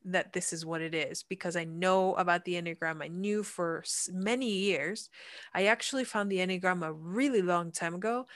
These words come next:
and I didn't actually get into it until you and I got into it. But I had known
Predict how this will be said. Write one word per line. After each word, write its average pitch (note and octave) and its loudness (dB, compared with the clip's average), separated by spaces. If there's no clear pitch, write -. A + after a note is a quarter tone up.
and F#3 0
I F#3 2
didn't G#3 0
actually F#3 0
get E3 0
into G3+ -4
it C#3+ -2
until F3+ -2
you F3 0
and F3 0
I G#3 4
got D3 0
into F#2 -8
it. - -8
But F#3 6
I F3+ 8
had G#3 4
known G3 2